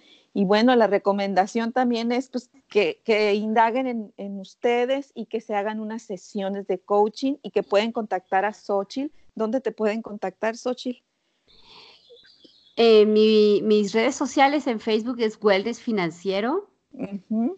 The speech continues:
Speaker 2: Y también por Instagram, aparece como Wellness Financiero.
Speaker 1: Wellness Financiero, ok,
Speaker 2: Sí.
Speaker 1: ahí se, yo se los voy a poner en, en redes cuando ponga este post, podcast, perdón,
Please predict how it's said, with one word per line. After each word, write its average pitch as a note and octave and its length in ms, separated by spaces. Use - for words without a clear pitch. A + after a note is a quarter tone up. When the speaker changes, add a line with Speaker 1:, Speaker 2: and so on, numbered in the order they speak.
Speaker 2:
Y B3 100
también G3 360
por G3+ 160
Instagram, E3 800
aparece F3+ 460
como F3+ 200
Wellness E3+ 360
Financiero. E3 360
Speaker 1:
Wellness F#3+ 440
Financiero, E3+ 760
ok, F3 140
Speaker 2:
Sí. D#3 240
Speaker 1:
ahí E3 140
se, G3 180
yo F3+ 140
se F#3+ 120
los F3+ 160
voy F3+ 180
a F#3+ 100
poner F3 400
en, F3 260
en E3+ 220
redes F3+ 380
cuando D#3+ 540
ponga F#3 320
este F#3 260
post, - 420
podcast, G#3+ 500
perdón, F3 320